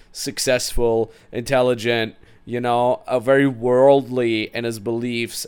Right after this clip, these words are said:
And you say, like, "Oh, hey, no, this astrology thing, there's something to it." So note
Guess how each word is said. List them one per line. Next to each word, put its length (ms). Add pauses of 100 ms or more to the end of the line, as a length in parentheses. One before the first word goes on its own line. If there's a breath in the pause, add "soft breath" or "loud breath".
And 240
you 140
say, 180
like, 140
"Oh, 120
hey, 140
no, 140
this 240
astrology 420
thing, 200
there's 180
something 300
to 220
it." 200
So 240 (720 soft breath)
note 460